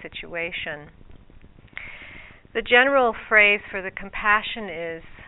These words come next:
"May you be free of your suffering," or, "May you be free of your pain."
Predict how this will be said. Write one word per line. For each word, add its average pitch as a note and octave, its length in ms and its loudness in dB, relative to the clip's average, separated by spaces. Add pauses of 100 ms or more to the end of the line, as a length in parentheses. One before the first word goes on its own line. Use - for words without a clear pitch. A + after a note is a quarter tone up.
(720)
"May G3 580 -6
you G3 220 -8
be F#3 240 -8 (160)
free A#3+ 340 -2
of G3 100 -6
your F#3 220 -4 (100)
suffering," E3 600 -8 (1400)
or, F3 380 -10
"May F3+ 340 -2
you F#3 140 -8
be F3 200 -12 (140)
free F#3+ 380 -2
of F3 120 -8
your E3+ 140 -8
pain." E3 640 -12